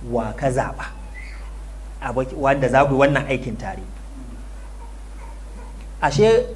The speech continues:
in mutum na da dabara kafin ya zaɓi mace, ya yi tunanin wasu irin ƴaƴa yake so.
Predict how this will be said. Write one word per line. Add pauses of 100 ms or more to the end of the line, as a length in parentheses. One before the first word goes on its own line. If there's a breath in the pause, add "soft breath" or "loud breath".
(140)
in
mutum
na
da
dabara
kafin
ya
zaɓi
mace, (500 loud breath)
ya
yi
tunanin
wasu
irin
ƴaƴa
yake
so.